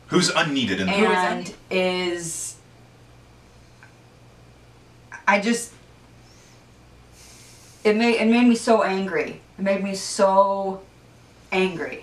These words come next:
Speaker 1: Now I'm reminded of it. I, I, I basically, I basically said in my review that this movie was a fitting end or whatever. Like, it's a fitting end to a, just a, a garbage trilogy.
Speaker 2: Mm-hmm.
Speaker 1: Like, a trilogy that just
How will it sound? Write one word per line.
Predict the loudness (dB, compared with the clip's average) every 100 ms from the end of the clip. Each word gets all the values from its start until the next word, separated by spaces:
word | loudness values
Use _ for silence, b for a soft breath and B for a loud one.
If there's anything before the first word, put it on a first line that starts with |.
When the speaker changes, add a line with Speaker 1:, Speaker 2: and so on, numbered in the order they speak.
| -8
Speaker 1:
Now | 2 2
I'm | 4
reminded | 2 0 0
of | -4 -2
it. | -4 B B B
I, | 4 4 4 2
I, | 0 0
I |
basically, | -2 -2 -4 -2 0 2
I | 2
basically | 2 0 -2
said | 0 2 2
in | 0
my | -2
review | -2 0 0
that | 0
this | -2 0
movie | 0 2
was | 2 0
a |
fitting | 0 -2 -2 -2 -6
end | -8 -6
or | -6
whatever. | -8 -10 -10 -12 -16 -18 -20 B B B
Like, | 0 2
it's | 0
a | -2
fitting | -2 0 0 -2 0
end | -2 -2 -4
to | -2
a, | 0
just | 0 -2 -4
a, | -2 -2 -4 -6 -10 -6
a | -4 -4 -10 -10
garbage | 4 4 4 0 -2 -2 -4 -8 -10 -16
trilogy. | -8 0 0 0 -8 -12 -16 -18 -16
Speaker 2:
Mm-hmm. | -10 0
Speaker 1:
Like, | 0
a |
trilogy | 0 0 2 2 0
that | -2 -2
just | 0 0 -2